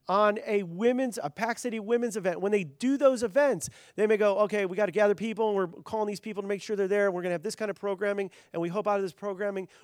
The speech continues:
we can empower women to do this and that and the other." It has nothing to do with music, but it has everything to do with presenting your body to God as a spiritual act of worship. They're worshiping God when they do that.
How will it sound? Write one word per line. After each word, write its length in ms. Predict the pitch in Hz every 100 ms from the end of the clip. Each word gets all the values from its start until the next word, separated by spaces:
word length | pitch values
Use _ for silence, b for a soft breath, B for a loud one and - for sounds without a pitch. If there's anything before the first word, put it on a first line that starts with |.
| -
we 100 | 175
can 140 | 175
empower 320 | 151 180 190
women 240 | 175 190 170
to 80 |
do 100 | 170
this 140 | 202 175
and 100 | 185
that 80 | 185
and 80 |
the 40 | 190
other." 100 | 196 B B
It 40 |
has 120 | 302 190
nothing 260 | 175 151
to 100 | 127
do 200 | 113 127
with 120 | 117
music, 560 | 104 113 180 220 277 - b b -
but 100 | 240
it 40 |
has 160 | 240 202 -
everything 460 | 269 262 277 262
to 80 | 247
do 180 | 165 202
with 140 | 214
presenting 560 | - 175 175 247 269 277
your 120 | 285
body 340 | 185 170 175 226
to 120 | 160
God 360 | 147 139 143 175
as 140 | 180
a 60 | 220
spiritual 520 | - 180 180 208 196
act 200 | 190 -
of 100 | 170
worship. 360 | 262 269 180 b b
They're 200 | 202 294
worshiping 600 | 190 185 202 226 254 262
God 380 | 254 285 311 311
when 120 | 247
they 140 | 202 151
do 240 | 123 113
that. 280 | 90 80 -